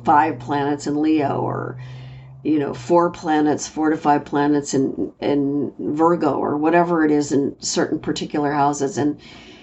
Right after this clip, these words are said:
it's, uh, it's gonna be an interesting reading or analysis of their chart because they're on a mission. They, they have come in to this particular, uh, I would say, incarnation or life path, whatever you wanna,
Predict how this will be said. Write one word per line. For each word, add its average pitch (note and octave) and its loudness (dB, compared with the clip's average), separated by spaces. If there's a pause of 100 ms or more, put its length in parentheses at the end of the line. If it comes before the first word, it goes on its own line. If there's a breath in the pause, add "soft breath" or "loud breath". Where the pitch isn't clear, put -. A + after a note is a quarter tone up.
(120)
it's, F#3+ 0
uh, E3+ 4 (160)
it's G3 -2
gonna A3 4
be G#3+ 4
an F#3+ 4
interesting F#3+ 0
reading F3 0
or D#3 0
analysis F3 0
of C#3+ -6
their D3 -2
chart C#3+ 0
because D#3+ -6 (540 loud breath)
they're G#3+ 4
on G#3 4
a D#3+ 4
mission. F3+ 0
They, F3 4
they F#3 4
have F3+ 0
come F3 2
in G#3 4
to E3+ 2
this D#3+ 2
particular, E3 0 (580 loud breath)
uh, D#3 -2
I C#3+ 0
would E3 2
say, D3+ 2
incarnation D3+ 2
or C3 0
life C3+ 2
path, D#3 0
whatever D3 0
you D#3 6
wanna, C#3 0